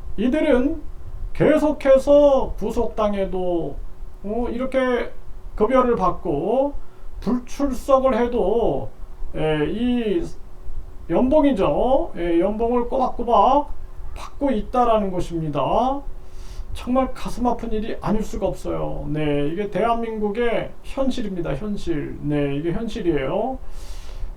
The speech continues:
정말 가슴 아픈 현실이고요. 네, 국회의원 특권 세비 보좌진부터 줄여라. 이 국민들의 목소리가 지금 나오고 있는 그러한 상황입니다.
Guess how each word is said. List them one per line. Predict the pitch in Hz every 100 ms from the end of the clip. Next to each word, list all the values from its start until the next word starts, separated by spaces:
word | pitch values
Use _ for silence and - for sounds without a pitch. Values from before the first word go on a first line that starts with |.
| -
정말 | - 226 247
가슴 | 214 202
아픈 | 208 196 190
현실이고요. | 190 - 165 165 180 233 139 135 120 - - - - - - - - 147
네, | 151 143
국회의원 | 185 - 233 240 240
특권 | - - 240 240
세비 | 220 202 202 180 240 269 - - - - -
보좌진부터 | 165 196 226 240 233 226 226 208 226
줄여라. | 208 190 214 208 165 135 -
이 | 160
국민들의 | 175 202 196 190
목소리가 | 160 175 - 208 190 180
지금 | 170 165 165 233 208
나오고 | 147 175 185 175
있는 | 165 156 143 135 127
그러한 | 175 180 170 156
상황입니다. | 147 196 190 175 151 143 - 175 220 247